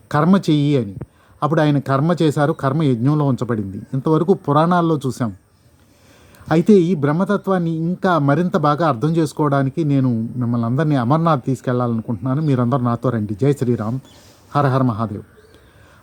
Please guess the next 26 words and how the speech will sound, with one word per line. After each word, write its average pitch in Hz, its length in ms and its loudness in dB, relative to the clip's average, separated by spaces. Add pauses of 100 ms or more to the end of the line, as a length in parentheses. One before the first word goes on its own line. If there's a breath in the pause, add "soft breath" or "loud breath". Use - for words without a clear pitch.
(140)
పార్వతీదేవి 180 760 4
పరమేశ్వరుణ్ణి 160 760 -2
అడిగింది, 123 360 -2
"మీరు 160 240 0
ఎప్పుడు 160 320 0
కాన్స్టెంట్గా 170 640 -2
ఉంటారు, 165 320 -2
నేనేమో 156 400 0
మారుతూ 147 420 0
ఉంటాను, 151 440 0
ఏమిటి 135 380 -2
కథ?" 123 160 -6
అని. 117 260 -6 (840 loud breath)
అప్పుడు 160 160 4
ఆయన 165 180 2 (540)
రహస్యం 165 360 -2
చెబుతూ 147 380 -2
పార్వతీదేవిని 143 760 0
చేయి 135 200 0
పట్టుకుని 139 340 -4
తీసుకెళ్తున్నారు. 117 760 -4
మొట్టమొదటిగా 180 760 0
సిక్స్త్ 170 360 -10
సెన్స్ని 156 300 -6
అక్కడ 143 160 -6
విడిచిపెట్టారు, 120 600 -4